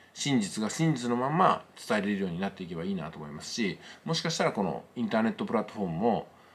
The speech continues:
まあ、オールドメディアによって、もしかしたらね、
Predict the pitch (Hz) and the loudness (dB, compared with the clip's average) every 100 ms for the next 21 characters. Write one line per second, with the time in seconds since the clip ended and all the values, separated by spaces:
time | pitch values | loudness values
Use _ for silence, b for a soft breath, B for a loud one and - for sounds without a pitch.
0 | b - 92 - - 135 135 123 123 104 | b -8 -6 -8 2 6 8 8 6 6
1 | 95 71 80 73 - - - - - _ | 4 0 -6 -10 2 4 4 -2 -14 _
2 | _ _ _ 104 - 98 101 95 131 | _ _ _ -10 -8 -8 -8 -6 -6